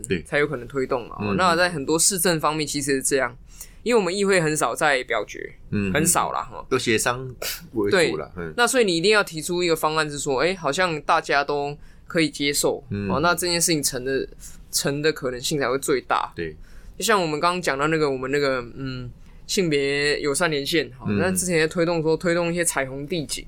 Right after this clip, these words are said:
Speaker 1: 嗯，嗯，嗯。
Speaker 2: 你也是要考虑到很多人的想法，在地选区的议员，
Speaker 1: 对。
Speaker 2: 然后不同党派的，
Speaker 1: 对。嗯，嗯，嗯。
Speaker 2: 那在地里长的想法等等的。
Speaker 1: 嗯，嗯。
Speaker 2: 所以我觉得，呃，能够有一个机会去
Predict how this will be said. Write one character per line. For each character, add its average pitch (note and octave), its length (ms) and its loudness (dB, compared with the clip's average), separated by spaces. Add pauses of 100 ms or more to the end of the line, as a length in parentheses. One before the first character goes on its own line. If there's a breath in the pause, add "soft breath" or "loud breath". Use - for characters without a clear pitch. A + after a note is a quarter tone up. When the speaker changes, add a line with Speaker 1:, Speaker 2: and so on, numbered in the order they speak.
(100)
Speaker 1:
嗯， G#2+ 240 0
嗯， G2 260 -4
嗯。 F#2+ 100 -4
Speaker 2:
你 B3 60 4
也 A#3+ 60 6
是 A#3 60 4
要 C4 60 4
考 E3+ 180 0
虑 F#3 100 4
到 G3+ 140 4
很 D#3+ 80 -4
多 E3+ 140 -2
人 E3 80 2
的 D#3 40 0
想 B2+ 280 -4
法， A2+ 320 0
在 F3 180 2
地 E3+ 160 -4
选 C3+ 200 0
区 D3+ 220 -2
的 D3 60 2
议 C#3+ 180 -4
员， A2 180 -4
Speaker 1:
对。 A2 80 -12
Speaker 2:
然 B2+ 80 -6
后 C3+ 60 0
不 G2 140 2
同 C3 200 -4
党 G#2+ 220 -4
派 C#3+ 220 2
的， G#2 100 -10
Speaker 1:
对。 G2 100 -6
嗯， F#2+ 120 -10
嗯， F#2 60 -12
嗯。 F#2 240 -10
Speaker 2:
那 D#3+ 100 -2
在 E3+ 200 2
地 D#3 200 -6
里 C#3 160 -8
长 C3 180 -2
的 B2+ 60 -12
想 C#3 300 -4
法 A#2 240 0
等 C3+ 220 -6
等 B2+ 220 -4
的。 D#2+ 60 -12 (100)
Speaker 1:
嗯， G2 140 -4
嗯。 F#3+ 60 -2
Speaker 2:
所 F#3+ 120 2
以 A3+ 40 6
我 F3+ 100 4
觉 D#3+ 300 2
得， D#3+ 80 4
呃， D3 360 2 (720 loud breath)
能 F3+ 140 2
够 A#3 180 6
有 F3 120 0
一 D#3 60 -4
个 E3 100 0
机 F#3 220 -2
会 G3 180 4
去 F3+ 340 -2